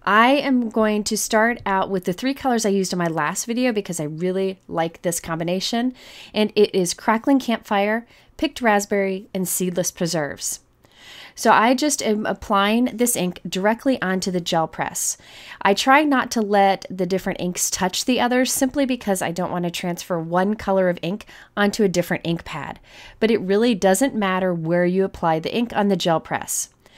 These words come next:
Now, I'll tell you this right now. This is not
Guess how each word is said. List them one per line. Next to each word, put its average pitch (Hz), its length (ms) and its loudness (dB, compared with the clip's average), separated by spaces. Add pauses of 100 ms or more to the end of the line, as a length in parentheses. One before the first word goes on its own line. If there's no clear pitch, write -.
(420)
Now, 208 160 4
I'll 247 280 6
tell 254 200 2
you 240 140 2
this 208 240 -2
right 175 200 -2
now. 160 260 -6 (440)
This 254 520 4
is 226 360 2
not 185 640 0